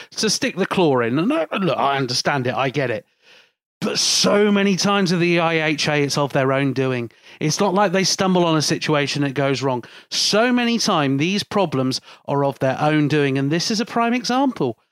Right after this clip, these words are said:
This is easily something the I H A could have resolved by doing something different. They could have gone to a different rink. They could have,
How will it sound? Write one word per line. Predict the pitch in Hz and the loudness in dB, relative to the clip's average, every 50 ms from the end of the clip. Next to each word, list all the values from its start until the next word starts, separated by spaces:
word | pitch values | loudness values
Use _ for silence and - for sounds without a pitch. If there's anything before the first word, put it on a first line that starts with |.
| _ _ _ _ _ _ | _ _ _ _ _ _
This | 143 135 180 214 - - | -6 -4 -2 -2 -2 -2
is | 254 233 196 | -2 0 0
easily | 214 240 262 269 240 294 277 262 | 0 0 -2 0 0 0 0 0
something | 233 262 254 233 226 | 0 0 -2 -2 0
the | 208 214 208 | 0 0 0
I | 196 196 185 180 | 0 2 2 2
H | 175 175 156 - | 0 0 -2 -2
A | 180 170 | -2 -2
could | 156 - 180 165 | -2 -2 0 0
have | 160 156 | 2 2
resolved | 151 151 139 160 151 147 135 - | 2 0 2 2 0 0 0 0
by | 147 139 | -2 -2
doing | 139 131 156 151 143 143 139 | 0 0 0 2 2 0 0
something | 131 147 139 135 - 143 131 131 | -2 -2 -4 -4 -4 -6 -8 -4
different. | 120 139 131 - 127 117 113 - _ _ _ _ _ _ _ _ | -6 -6 -6 -6 -8 -10 -10 -12 _ _ _ _ _ _ _ _
They | 175 180 | -8 -6
could | - - 214 | -4 -2 -4
have | 196 175 | -4 -2
gone | - 175 175 170 160 143 - _ _ _ _ _ _ - | -2 -2 -2 -2 -4 -6 -8 _ _ _ _ _ _ -12
to | - 139 | -10 -10
a | 131 - _ | -10 -8 _
different | 139 120 - - 147 143 175 | -10 -8 -6 -6 -6 -4 -2
rink. | 240 294 269 180 143 - | -2 -2 -2 -2 -4 -4
They | - 165 147 | -4 -4 -4
could | - - 156 | -2 -2 -2
have, | 151 147 - | -2 -2 -4